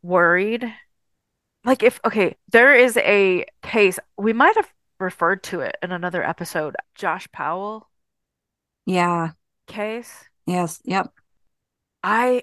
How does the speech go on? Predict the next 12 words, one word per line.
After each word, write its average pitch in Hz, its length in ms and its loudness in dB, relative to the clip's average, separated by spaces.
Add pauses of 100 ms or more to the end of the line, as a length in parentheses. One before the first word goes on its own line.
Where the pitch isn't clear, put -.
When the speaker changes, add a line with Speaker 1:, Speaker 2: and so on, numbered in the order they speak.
Speaker 1:
my 202 340 4
understanding 233 880 -4
too 226 400 -2
was, 165 320 -4
like, 160 160 -4
she 233 240 -2
was, 160 300 0
she - 180 -6
feared 151 320 -4
for 139 120 -2
her 160 140 0
life. 170 560 0